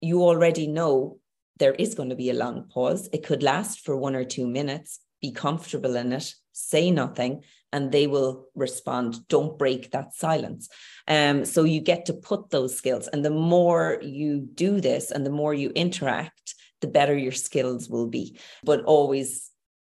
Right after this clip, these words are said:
I guess, this awareness that it's not gonna be perfect. Um, and also be very aware that if you're doing business, let's say,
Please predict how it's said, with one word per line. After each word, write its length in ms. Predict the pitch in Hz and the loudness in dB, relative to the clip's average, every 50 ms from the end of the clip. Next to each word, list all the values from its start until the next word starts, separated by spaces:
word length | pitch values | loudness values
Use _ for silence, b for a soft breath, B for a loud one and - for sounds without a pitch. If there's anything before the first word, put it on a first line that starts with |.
| _ _ - | _ _ -2
I 120 | 127 123 | -2 0
guess, 240 | 120 110 - - - | 0 0 -2 -2 -2
this 180 | - 127 - 143 | -6 -4 -4 -2
awareness 480 | 131 135 131 131 127 120 117 123 - | 2 4 4 4 2 0 -2 -2 -2
that 120 | - 135 117 | -2 -4 -4
it's 120 | - - | -2 -2
not 140 | 208 202 - | -4 -2 -2
gonna 160 | - 131 127 | -4 -6 -4
be 140 | - 92 - | -6 -10 -12
perfect. 760 | - - - 113 - - - - 160 180 185 - - - - - - - | -12 -6 -6 -6 -6 -2 -2 -2 -2 -2 -6 -6 -8 -8 -8 -6 -2 0
Um, 260 | 147 143 143 139 131 | 2 2 2 2 2
and 140 | - 165 165 165 - | 2 2 2 4 4
also 460 | 185 220 240 233 233 - 151 135 131 | 4 4 4 2 0 2 2 2 2
be 200 | 131 - 202 202 | 2 -2 -4 -4
very 360 | 180 226 233 233 233 233 190 | 0 0 0 2 2 2 2
aware 500 | 165 156 151 165 190 196 151 135 147 151 | 2 2 4 4 4 6 6 4 4 2
that 180 | 147 156 147 - | 2 2 0 0
if 160 | 247 - - - | 0 -6 -6 -2
you're 200 | 170 196 220 226 | 0 2 2 2
doing 320 | 185 180 160 156 139 135 | 2 0 -2 -2 -4 -4
business, 520 | 127 139 135 135 139 131 135 135 - - - | -4 -4 -4 -4 -6 -6 -6 -6 -8 -8 -2
let's 260 | - 151 135 - - | 0 0 0 0 2
say, 260 | - 139 131 127 127 | 2 4 4 4 0